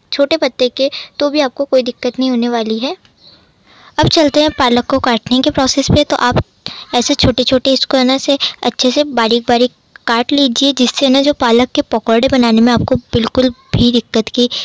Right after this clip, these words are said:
नहीं होगी। ये देखिए इस तरीके से बिल्कुल सारे पालक मैंने यहाँ पर काट लिए हैं एकदम बारीक-बारीक, एकदम अच्छे लग रहे हैं। ये देखिए अगर आप चाहो तो है ना इसे इस स्टेज पे वापस एक बार वॉश कर सकते हो। फिर हम इसके अंदर दो कप बेसन डालेंगे।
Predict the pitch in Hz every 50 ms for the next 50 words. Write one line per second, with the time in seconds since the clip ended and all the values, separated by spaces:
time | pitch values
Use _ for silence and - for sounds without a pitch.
0 | - - - - - - _ - 233 233 214 240 285 294 285 254 240 226 247 285
1 | 311 - _ _ _ _ _ _ _ _ _ _ - - - 277 294 285 262 -
2 | - 277 - - 285 - - - 285 269 254 - 269 247 302 277 247 240 233 -
3 | - 262 254 - 262 233 226 233 - 240 226 226 226 - _ _ _ _ _ _
4 | _ _ _ - - 240 240 226 233 233 233 220 - 233 226 233 - 233 226 226
5 | - 269 269 262 269 262 269 269 254 247 254 254 262 262 247 220 220 233 226 -
6 | - 240 233 233 277 311 - - - - - - - 220 220 247 254 262 269 -
7 | - - - 240 - - - 269 269 262 240 240 254 262 262 254 247 233 240 220
8 | - 262 262 - - 254 233 262 269 269 262 - 262 254 240 240 - 262 254 247
9 | 247 262 269 - - - - 269 247 - 262 - - - 233 220 - - - 247
10 | 254 - - 226 220 - - 247 233 - 254 226 226 240 240 220 214 214 220 -
11 | - - 233 247 - - 254 - - - 233 220 240 269 - - - - _ -
12 | - - - _ - - 339 349 392 381 381 370 311 - - 330 311 294 294 311
13 | 302 254 254 269 262 - - 269 233 226 247 233 226 - 262 269 277 277 254 240
14 | 240 233 233 240 262